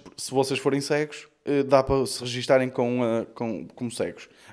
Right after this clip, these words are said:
Como é que isso acontece? Não faço a mínima ideia, não sei como é que um cego utiliza uma aplicação.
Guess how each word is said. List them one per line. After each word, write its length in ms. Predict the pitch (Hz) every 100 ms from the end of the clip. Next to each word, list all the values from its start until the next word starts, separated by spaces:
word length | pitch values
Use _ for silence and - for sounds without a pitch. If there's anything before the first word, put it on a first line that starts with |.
| -
Como 180 | - 160
é 60 | 165
que 140 | 165
isso 120 | 156
acontece? 480 | 160 151 151 165 -
Não 120 | 135
faço 180 | 117 113
a 40 | 117
mínima 260 | 117 117
ideia, 300 | 123 147 151
não 80 | 139
sei 120 | 135
como 140 | 135 123
é 60 |
que 120 | 120
um 140 | 123 117
cego 280 | 127 113 117
utiliza 260 | 113 120
uma 100 | 123
aplicação. 540 | 123 123 135 131 156